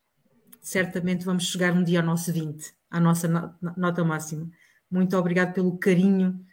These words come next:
de todos vocês, pelo carinho de quem escreveu aqui no, no chat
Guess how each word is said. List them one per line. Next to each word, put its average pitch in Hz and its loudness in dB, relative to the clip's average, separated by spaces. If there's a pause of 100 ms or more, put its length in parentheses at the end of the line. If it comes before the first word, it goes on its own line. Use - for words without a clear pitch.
(160)
de 185 -4
todos 185 2
vocês, 170 2
pelo 202 2
carinho 190 4 (260)
de 180 0
quem 185 0
escreveu 180 2
aqui 175 0
no, 170 4 (280)
no 180 2
chat 180 0